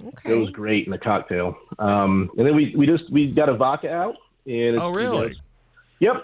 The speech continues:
Speaker 2: yep. It's, uh,
Speaker 1: Cool.
Speaker 2: so it's still fairly new. Uh, we, we kinda had the unfortunate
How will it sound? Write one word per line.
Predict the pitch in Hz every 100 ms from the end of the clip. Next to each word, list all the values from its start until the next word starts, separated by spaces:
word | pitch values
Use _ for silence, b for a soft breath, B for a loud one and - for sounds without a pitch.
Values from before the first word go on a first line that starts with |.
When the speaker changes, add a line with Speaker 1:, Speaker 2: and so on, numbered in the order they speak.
| -
Speaker 2:
yep. | 175 185
It's, | 190 185
uh, | 208 175 156
Speaker 1:
Cool. | 143
Speaker 2:
so | 165
it's | 151
still | 170 170
fairly | 180 165 151
new. | 139 143 160 143 123
Uh, | 120 123
we, | 127 - _ _ _ _ -
we | 131
kinda | 170 156
had | 160 143
the | 135
unfortunate | 123 143 143 - 135 127